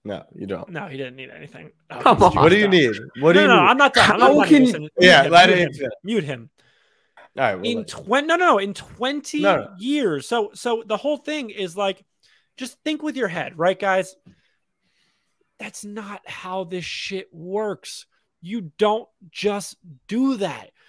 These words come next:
Speaker 2: You don't just go on the road and win three playoff games after not winning one for twenty
Speaker 1: You, it just doesn't
Speaker 2: years.
Speaker 1: happen. And
Speaker 2: It
Speaker 1: the
Speaker 2: doesn't,
Speaker 1: difference is
Speaker 2: listen, the Dolphins are a good football team. Congratulations. Clap it up. You have removed yourself
Speaker 1: You
Speaker 2: from
Speaker 1: guys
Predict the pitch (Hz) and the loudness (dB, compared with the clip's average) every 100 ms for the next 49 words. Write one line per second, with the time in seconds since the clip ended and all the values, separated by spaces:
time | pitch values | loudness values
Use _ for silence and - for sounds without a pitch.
0 | _ 208 269 180 _ 240 269 277 - 233 | _ -4 -4 -4 _ -2 -2 -6 -8 -8
1 | 165 196 202 202 196 185 190 185 180 180 | -4 -2 0 0 -2 -2 0 0 -4 -6
2 | 170 - 165 185 - 180 165 160 165 160 | -8 -8 -8 -8 -4 0 0 -2 -8 -8
3 | - 185 190 220 226 233 269 262 247 240 | -6 -4 -2 0 -2 2 0 0 -4 -4
4 | 233 220 233 233 - _ - _ - 349 | -4 -2 0 -2 -8 _ -20 _ -4 -2
5 | 320 - - 240 330 320 254 294 311 311 | -2 -8 -18 -6 -4 -4 -8 -4 -2 -4
6 | 294 _ 185 233 220 202 233 - 226 190 | -8 _ 2 4 8 6 6 4 4 4
7 | 170 214 180 - - 208 202 214 262 262 | 6 4 4 -12 -2 2 2 4 6 6
8 | 262 208 214 254 - 185 185 226 247 254 | 0 -4 -4 -4 -4 -10 0 2 2 -6
9 | 180 226 170 190 185 - 143 - 117 - | -4 -4 -2 -4 -6 -4 -6 -6 -16 -18
10 | - _ 190 175 180 165 175 143 147 123 | -20 _ -6 0 0 0 -6 -6 -10 -20
11 | - 180 175 151 131 _ _ _ 175 165 | -6 -6 -6 -12 -12 _ _ _ -12 -10
12 | 165 190 185 202 - 190 180 254 285 262 | -8 -8 -8 -12 -6 -4 -2 4 6 6